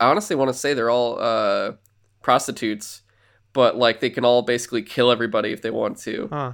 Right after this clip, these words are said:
Speaker 1: And, uh, she's one of them.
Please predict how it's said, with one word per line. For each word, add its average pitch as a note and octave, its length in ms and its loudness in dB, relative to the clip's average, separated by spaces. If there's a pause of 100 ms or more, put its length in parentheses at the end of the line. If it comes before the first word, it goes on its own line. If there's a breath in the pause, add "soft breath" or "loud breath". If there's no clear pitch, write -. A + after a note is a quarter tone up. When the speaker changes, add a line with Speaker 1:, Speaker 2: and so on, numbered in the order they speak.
(140)
Speaker 1:
And, A2 540 0 (580)
uh, A2 280 6
she's B2+ 280 -4
one A#2 200 2
of A#2 100 0
them. G#2+ 300 -2